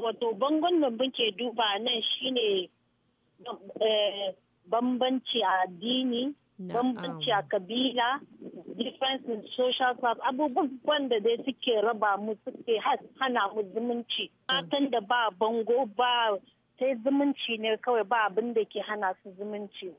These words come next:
Speaker 2: To, menene manufa ita wannan kungiyar taki ta mata marasa bango?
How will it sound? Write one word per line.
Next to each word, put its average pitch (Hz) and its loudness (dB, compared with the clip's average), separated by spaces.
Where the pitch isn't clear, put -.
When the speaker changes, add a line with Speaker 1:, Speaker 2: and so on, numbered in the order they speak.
Speaker 2:
To, 240 0
menene 277 -4
manufa 247 -4
ita 254 -6
wannan 247 -4
kungiyar 208 -6
taki 185 -8
ta 175 -10
mata 180 -10
marasa 175 -12
bango? 165 -12